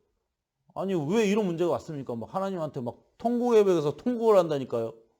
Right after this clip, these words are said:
예? 그 이스라엘 예루살렘 가면 통곡의 벽이 있어요. 거기 완전히 그냥 이스라엘 그 유대인들이요, 완전히 그냥 땅을 치면서, "하나님, 어찌하여서 우리 막 민족이 이렇게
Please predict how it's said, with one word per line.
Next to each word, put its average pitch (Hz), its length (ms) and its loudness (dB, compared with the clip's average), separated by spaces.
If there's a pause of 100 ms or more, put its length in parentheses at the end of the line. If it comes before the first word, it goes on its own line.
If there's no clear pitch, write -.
(440)
예? 180 100 -20 (1120)
그 180 100 -2
이스라엘 165 580 2
예루살렘 165 460 0
가면 147 280 -6
통곡의 214 480 -2
벽이 139 160 -4
있어요. 139 220 -6 (140)
거기 175 220 -8
완전히 202 640 -2
그냥 175 280 -6
이스라엘 147 520 -4 (560)
그 143 120 -6
유대인들이요, 147 880 -2
완전히 180 480 -4
그냥 151 260 -6
땅을 240 280 0
치면서, 139 440 -8
"하나님, 214 460 -4
어찌하여서 208 720 2
우리 156 300 -4
막 131 220 -8
민족이 147 460 -6
이렇게 135 680 -2